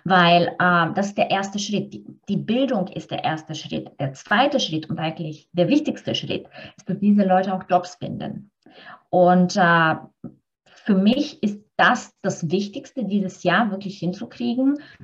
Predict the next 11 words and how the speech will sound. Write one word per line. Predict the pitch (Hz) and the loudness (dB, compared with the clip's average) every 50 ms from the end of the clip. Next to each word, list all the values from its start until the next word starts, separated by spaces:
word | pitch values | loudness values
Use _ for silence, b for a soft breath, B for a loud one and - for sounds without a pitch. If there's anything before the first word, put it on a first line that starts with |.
| B - | B -2
Tausenden | - 208 190 208 233 233 233 226 226 214 208 208 202 | 2 4 6 6 6 6 6 6 6 4 4 4 4
von | - - 180 170 | 2 0 0 0
Menschen | 170 156 180 208 202 - 208 185 170 - - - _ - | 0 0 0 0 -2 -2 -2 -4 -6 -6 -8 -12 _ -4
ausgebildet | 156 175 196 202 - - 247 247 247 247 247 254 254 - | 0 0 0 0 -2 -6 -6 -6 -4 -4 -4 -6 -8 -8
zu | - 254 240 233 | -8 -8 -6 -4
haben | 233 233 233 240 240 247 277 285 269 - _ _ _ _ | -2 0 0 0 0 0 -2 -6 -8 -10 _ _ _ _
und | - 226 208 202 | 2 4 4 4
sie | 185 175 208 240 262 - - | 4 2 -2 -2 -4 -6 -12
für | _ - 208 | _ -10 -8
Jobs, | 175 151 - 175 175 185 196 196 - - - _ _ _ - | -8 -4 0 2 2 2 0 -2 -10 -20 -20 _ _ _ -12
ähm, | 202 196 190 185 185 185 185 185 190 196 196 202 208 202 - | -10 -6 -6 -4 -4 -2 -2 -4 -4 -6 -8 -10 -12 -12 -16